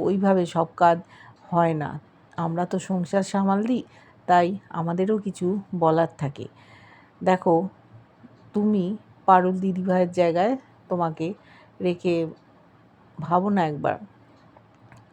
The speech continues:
যে রায়ান দাদুভাই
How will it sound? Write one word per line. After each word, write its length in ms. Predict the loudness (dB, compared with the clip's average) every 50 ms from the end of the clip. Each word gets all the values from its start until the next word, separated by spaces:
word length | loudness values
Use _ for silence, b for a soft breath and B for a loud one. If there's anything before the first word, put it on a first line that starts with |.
| _ _ -14 -10 -6
যে 180 | -4 -4 -4 -4 -6 b b b b b b b b b b b b _ -8
রায়ান 580 | -4 2 4 6 6 6 4 4 2 2 2
দাদুভাই 540 | 2 2 2 2 2 2 2 2 2 0 -2